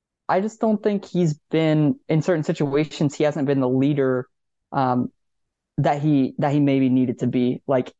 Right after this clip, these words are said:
in this Nets situation, like you said, it does fall on K D too. You know, he's the one, he brought his guy Kyrie here. Um,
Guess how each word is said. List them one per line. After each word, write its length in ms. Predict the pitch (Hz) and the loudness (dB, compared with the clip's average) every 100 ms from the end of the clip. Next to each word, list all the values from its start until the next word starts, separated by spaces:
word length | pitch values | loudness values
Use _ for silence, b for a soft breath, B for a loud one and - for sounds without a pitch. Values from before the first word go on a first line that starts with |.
| - | -2
in 160 | 165 | 0
this 240 | 170 160 147 | 0 0 0
Nets 280 | 151 151 | 0 0
situation, 500 | - 147 143 127 131 135 | -4 -4 -2 -2 0 0
like 120 | 147 | 0
you 80 | 147 | -2
said, 220 | 143 107 | -2 0
it 180 | 139 - | -2 0
does 220 | 180 185 | 0 0
fall 240 | - 135 | -2 -2
on 120 | 127 | -2
K 200 | 123 131 | -2 -2
D 140 | 127 127 | 0 -2
too. 400 | - 160 131 - _ _ _ _ _ | 0 0 0 -6 _ _ _ _ _
You 80 | 156 | -2
know, 100 | 151 | -2
he's 300 | 147 185 190 | 0 0 0
the 80 | 180 | 0
one, 340 | 170 165 165 - _ _ - | 0 0 -2 -6 _ _ -2
he 80 | |
brought 260 | 170 175 165 | 0 2 0
his 120 | 170 | -2
guy 220 | 156 156 151 | 0 0 0
Kyrie 380 | 160 151 151 | 0 0 0
here. 440 | 143 151 147 139 139 _ _ _ - | 0 0 2 0 -4 _ _ _ -4
Um, 440 | 139 127 120 120 | -2 0 0 -2